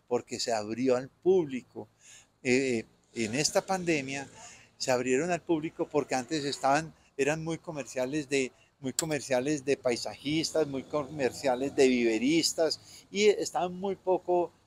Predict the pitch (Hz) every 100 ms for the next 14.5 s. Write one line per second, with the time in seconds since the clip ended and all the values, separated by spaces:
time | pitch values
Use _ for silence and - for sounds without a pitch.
0 | _ - 139 123 - 139 143 139 123 113
1 | _ _ _ 127 120 113 110 101 _ _
2 | - 127 123 - 180 180 165 151 - -
3 | 135 - 165 180 175 160 139 - 143 123
4 | - 156 165 160 156 135 135 147 127 107
5 | 107 90 _ _ - 196 202 196 196 -
6 | _ - 180 180 - 156 135 175 180 165
7 | 147 143 147 151 180 175 185 175 160 165
8 | 160 - - - _ - 190 214 208 202
9 | 175 _ - 135 - 139 123 117 - 170
10 | 156 151 156 - - - - 131 - 127
11 | 131 139 147 147 135 113 113 104 - 98
12 | 92 151 160 147 - 185 185 196 202 170
13 | 143 160 175 117 - _ 170 175 202 214
14 | 262 247 254 202